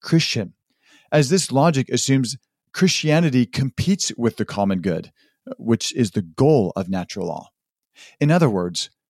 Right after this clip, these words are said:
natural law directly flows from nature's God, and this God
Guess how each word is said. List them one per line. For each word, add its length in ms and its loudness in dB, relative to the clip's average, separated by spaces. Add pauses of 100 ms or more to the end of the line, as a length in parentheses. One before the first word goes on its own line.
(320)
natural 520 0
law 240 4
directly 720 0
flows 800 0 (180)
from 340 -2 (120)
nature's 640 -2 (260)
God, 520 -2 (520)
and 180 2
this 180 4
God 600 0